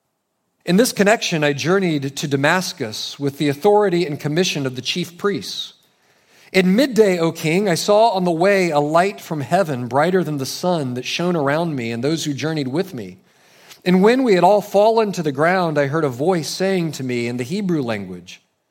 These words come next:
'Saul, Saul, why are you persecuting me? It is hard for you to kick against the goads.' And I said, 'Who are you, Lord?' And the Lord said, 'I am Jesus, whom you are persecuting.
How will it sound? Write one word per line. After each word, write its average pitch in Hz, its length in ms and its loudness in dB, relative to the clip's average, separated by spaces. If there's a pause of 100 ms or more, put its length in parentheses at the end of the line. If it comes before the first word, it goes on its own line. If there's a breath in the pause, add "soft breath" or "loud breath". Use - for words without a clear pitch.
(400)
'Saul, 160 500 2
Saul, 135 500 0
why 156 280 -4
are 170 60 -4
you 135 160 -6
persecuting 98 760 -12
me? 87 280 -18 (600)
It 147 100 0
is 147 100 -2
hard 175 360 4
for 151 120 -10
you 143 100 -2
to 135 80 -2
kick 156 420 -4
against 143 340 -6
the 131 80 -6
goads.' 104 720 -6 (960)
And 160 120 2
I 170 40 2
said, 180 340 2
'Who 202 200 -2
are 196 160 2
you, 156 180 -4
Lord?' 98 440 -8 (580)
And 127 140 -4
the 135 40 2
Lord 147 220 2
said, 175 320 2
'I 156 100 4
am 143 140 -4
Jesus, 135 560 -2
whom 151 140 -2
you 143 100 0
are 127 60 0
persecuting. 95 800 -10